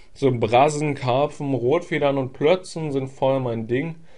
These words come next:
Vielleicht auch Döbel, je nachdem, wo du wohnst. Oder selbst Forellen stehen ja total auf dem Mais, das wusste ich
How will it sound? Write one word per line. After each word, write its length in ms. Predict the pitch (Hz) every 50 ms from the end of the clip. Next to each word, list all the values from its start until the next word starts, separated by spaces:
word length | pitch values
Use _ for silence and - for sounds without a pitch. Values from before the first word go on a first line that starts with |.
| - - -
Vielleicht 320 | - - 143 147 151 151 143
auch 140 | 131 123 151
Döbel, 500 | 135 120 127 147 180 180 175 165 147 139
je 80 | 147
nachdem, 400 | 147 147 143 - - 139 139 139
wo 80 | 127 127
du 140 | 127 123 120
wohnst. 440 | 123 127 127 127 131 135 - - - - - - - - - -
Oder 180 | - 127 123 117
selbst 280 | 120 131 143 143 -
Forellen 500 | - - 143 120 113 - 131 151 175 156
stehen 280 | 131 - - 127 120 113
ja 120 | 110 110
total 240 | 110 117 107 117 113 113
auf 80 | 110
dem 100 | 117 113
Mais, 280 | 110 110 117 127 127 -
das 160 | 113 107 104 110
wusste 260 | 127 139 - - 117
ich 120 | 110 -